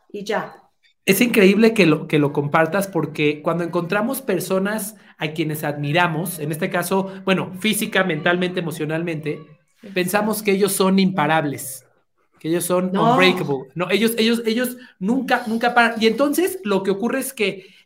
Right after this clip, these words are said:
Speaker 2: en quienes admiramos a estas personas se genera un gap y decimos, "Ah, no,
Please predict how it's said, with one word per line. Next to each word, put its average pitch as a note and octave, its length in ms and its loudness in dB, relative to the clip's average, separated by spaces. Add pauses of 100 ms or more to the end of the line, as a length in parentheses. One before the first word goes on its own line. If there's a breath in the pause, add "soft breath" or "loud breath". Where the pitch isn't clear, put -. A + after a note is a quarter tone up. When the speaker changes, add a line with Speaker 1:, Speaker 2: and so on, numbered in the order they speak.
Speaker 2:
en F3+ 220 2
quienes F#3+ 380 0
admiramos F#3+ 480 0
a B3 40 -2
estas A3+ 220 -4
personas A3+ 480 -2 (140 loud breath)
se - 220 -6
genera G3+ 280 0
un G#3+ 140 2
gap A3 340 2
y F#3 80 -2
decimos, G#3 520 -4 (100)
"Ah, G#3 200 4
no, F#3+ 400 -2